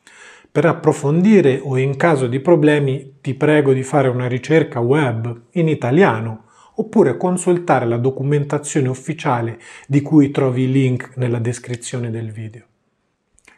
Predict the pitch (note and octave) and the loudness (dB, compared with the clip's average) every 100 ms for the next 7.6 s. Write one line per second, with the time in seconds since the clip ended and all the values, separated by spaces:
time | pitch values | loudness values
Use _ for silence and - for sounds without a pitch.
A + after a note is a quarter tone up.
0 | _ C3+ C#3+ C#3+ G3 E3 F2+ - - B2+ | _ -2 -2 2 2 4 0 -2 -8 -6
1 | B2 B2 A#2+ A#2+ - C3+ C3+ - B2+ D3 | -4 -2 -4 -4 -2 -2 -4 -4 0 2
2 | F#3 C3+ B2 A#2+ A2+ - B2+ A#2+ B2+ - | 4 4 0 -4 -12 -8 -6 -2 -2 -2
3 | - D3 A#2 - B2 B2+ - F3 D#3 A#2+ | 0 0 0 -6 -10 -10 -10 -6 -4 -2
4 | A#2+ B2 B2 A#2 - D#3 F3+ D3 - A#2+ | -2 -2 -4 -6 -4 0 2 0 -6 -14
5 | - _ B2+ B2+ B2+ - C3+ C3 B2 - | -16 _ -4 -2 -4 0 0 0 -4 -2
6 | C3 B2 - B2+ A#2+ A#2 A#2 B2+ A#2+ A#2 | -2 -2 -4 -4 -2 -2 -2 -2 -2 -2
7 | A2+ - - A2+ A2 | -4 -6 -8 -8 -8